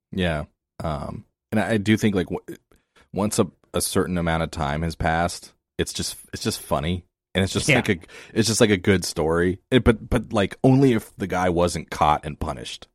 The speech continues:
Speaker 1: Like, if he's caught and punished, then it, there's, there's all these feelings involved, and he's,
Speaker 2: <laughs>
Speaker 1: you know, he's got this black mark on him, and, oh,
Speaker 2: That's
Speaker 1: like, we
Speaker 2: true.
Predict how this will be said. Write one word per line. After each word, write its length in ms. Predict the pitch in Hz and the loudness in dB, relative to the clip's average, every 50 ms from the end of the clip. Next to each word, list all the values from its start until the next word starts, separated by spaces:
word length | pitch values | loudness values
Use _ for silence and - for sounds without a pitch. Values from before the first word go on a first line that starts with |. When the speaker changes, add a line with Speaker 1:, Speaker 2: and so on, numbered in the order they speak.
| _ _ _ _ _ _ _ _ _ | _ _ _ _ _ _ _ _ _
Speaker 1:
Like, 140 | 107 104 92 | 0 0 2
if 140 | 110 - - | 0 2 2
he's 140 | 113 101 - | 0 0 0
caught 360 | - - 131 131 147 156 - | 2 4 8 8 8 6 4
and 160 | 123 110 - | 0 -2 -2
punished, 540 | - - 127 107 87 82 80 - - - - _ _ _ _ _ - - - - - - _ | 2 2 2 4 4 2 -2 -4 -8 -14 -18 _ _ _ _ _ -20 -20 -20 -20 -20 -20 _
then 580 | - 101 107 104 104 104 104 104 107 107 95 87 - _ _ _ _ _ _ _ _ _ _ | -4 0 2 2 2 2 2 4 4 2 2 0 -6 _ _ _ _ _ _ _ _ _ _
it, 360 | - 101 101 95 92 92 90 85 - - - - - 92 90 95 92 98 113 107 98 | -2 0 0 2 0 0 -2 -4 -8 -16 -20 -20 -18 -16 -14 -14 -12 -10 -10 -4 -2
there's, 240 | 98 95 95 90 82 | 0 0 0 0 0
there's 220 | 95 95 92 92 | 0 0 0 2
all 140 | 95 98 101 | 2 2 2
these 200 | 98 98 90 - | 2 0 -2 0
feelings 420 | - 117 117 113 107 104 101 92 | 2 4 6 6 6 6 4 2
involved, 680 | 98 95 87 85 92 90 92 90 87 87 87 82 80 | 0 0 2 2 2 4 4 4 4 4 2 -2 -4
and 220 | 85 78 76 76 76 | -6 -6 -6 -6 -6
he's, 400 | 80 82 80 76 76 - - - - 277 - - 269 | -6 -6 -6 -4 -4 -4 -4 -2 -4 -6 -4 -6 -8
Speaker 2:
<laughs> 240 | - _ - - - | -6 _ -6 -6 -4
Speaker 1:
you 140 | - - - | -6 -6 -6
know, 280 | 65 64 - 58 62 64 - | -6 -8 -8 -8 -8 -8 -6
he's 200 | - 95 - - | -6 -8 -10 -8
got 260 | - - 90 85 - | -4 -2 -2 -2 -2
this 180 | - 95 87 - | -2 -4 -4 -4
black 340 | - - 87 85 90 - - | -4 -2 0 0 0 0 0
mark 320 | 92 87 85 87 90 - | 0 2 2 2 2 0
on 220 | 82 82 85 87 85 | -2 0 0 0 0
him, 280 | 82 82 82 80 78 | 0 -2 -2 -2 -4
and, 160 | 71 67 67 | -6 -6 -4
oh, 280 | 69 76 80 80 80 80 73 | -4 -2 0 2 2 2 0
Speaker 2:
That's 200 | 69 69 71 - | 0 -2 -4 -4
Speaker 1:
like, 140 | - - - | -6 -8 -8
we 60 | - | -6
Speaker 2:
true. 380 | - 208 262 294 147 113 98 | -6 -4 -4 -4 -4 -4 -4